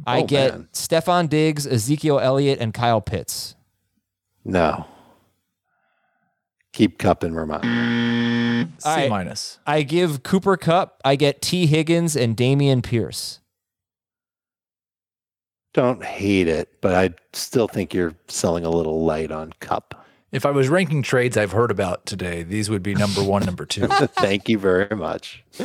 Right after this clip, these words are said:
Speaker 1: This is from Ryan in a city in California that's much bigger than everyone thinks.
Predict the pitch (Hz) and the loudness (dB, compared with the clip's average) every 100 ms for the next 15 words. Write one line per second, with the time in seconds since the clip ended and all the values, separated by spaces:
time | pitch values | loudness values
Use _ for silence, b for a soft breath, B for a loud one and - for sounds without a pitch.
0 | 311 B B B 226 339 254 294 - 202 | -10 B B B -4 0 2 0 2 2
1 | 180 165 170 196 220 226 190 160 160 - | 4 4 4 4 4 2 2 2 2 0
2 | 190 202 190 175 175 170 170 165 175 180 | 0 2 0 2 2 2 0 0 2 2
3 | 160 139 147 156 - 165 156 151 135 135 | 4 2 2 0 2 0 2 2 4 2
4 | 143 131 131 - 120 82 - - | 2 2 0 0 -2 -2 -10 -16